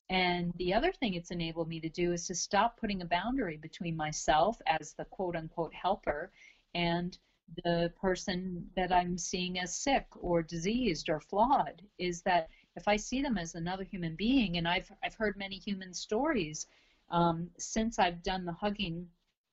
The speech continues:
um, from people that are on psychiatric units or receiving psychiatric care, that them telling me their story is me hearing another human story. It isn't a,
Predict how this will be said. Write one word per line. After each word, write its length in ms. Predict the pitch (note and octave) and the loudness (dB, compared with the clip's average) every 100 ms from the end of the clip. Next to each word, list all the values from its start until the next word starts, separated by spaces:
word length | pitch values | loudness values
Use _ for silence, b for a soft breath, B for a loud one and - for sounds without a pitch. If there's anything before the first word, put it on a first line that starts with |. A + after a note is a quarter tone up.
| _ _ _ - - | _ _ _ -20 -6
um, 320 | F#3 F3+ F3 | 0 2 0
from 180 | E3+ F#3 | -2 -4
people 300 | F3 G#3+ G#3 | -2 -2 -2
that 160 | F#3 F3+ | 0 2
are 80 | F3 | 2
on 160 | F3+ | 0
psychiatric 720 | E3+ F3+ F3 F3 G#3+ - - E3+ | -2 -4 -2 -2 -2 -4 -8 -6
units 380 | D#3 D3 - | -6 -6 -2
or 220 | E3 D#3 D3 | 0 0 0
receiving 500 | D#3 - G#3 G3+ F3 | -4 0 2 2 0
psychiatric 640 | F3 E3+ F3+ E3+ F3+ - | 0 0 2 0 0 -10
care, 420 | - A#3 C#4 F3 | -2 2 4 4
that 240 | D3 D#3+ - b b b b _ _ _ _ F3+ | 4 0 0 b b b b _ _ _ _ 2
them 200 | G3+ A#3 | 4 6
telling 380 | A#3 B3+ A#3 G3+ | 4 2 4 4
me 80 | G3 | 2
their 180 | F3 E3 | 0 -2
story 580 | - - B3+ D4+ F#3+ | -2 -2 0 2 2
is 180 | E3 E3+ | 0 0
me 200 | F3+ A#3 | 2 2
hearing 420 | A#3+ G3 F#3 F3 | 2 0 0 0
another 260 | E3 F3 F#3 | -2 -2 -2
human 360 | F3+ F3+ E3+ E3 | -4 -2 0 -2
story. 580 | - - A3+ C4+ F#3 | -2 2 4 6 4
It 80 | D#3+ | 2
isn't 260 | G3 C4+ A#3 | 0 2 2
a, 180 | F3+ | 0